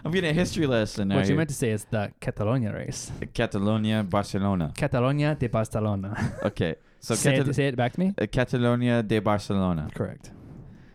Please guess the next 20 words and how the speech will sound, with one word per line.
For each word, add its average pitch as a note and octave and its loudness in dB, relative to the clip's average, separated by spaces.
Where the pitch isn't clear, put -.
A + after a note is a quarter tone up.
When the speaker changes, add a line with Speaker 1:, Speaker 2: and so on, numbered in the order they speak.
Speaker 1:
So A#2 0
that B2+ 2
track. E2+ -2
<laughs> E4 2
So B2+ 4
they're, A2 0
they're A2 0
changing. A2 0
Instead A2+ 0
of G#2 0
it G2 0
goes G2+ 0
to, G2+ 0
like, F#2 -2
the, F2 0
the F2 -2
tight, G2+ -2
uh, D#2 0
the - -6
tight F#2+ -2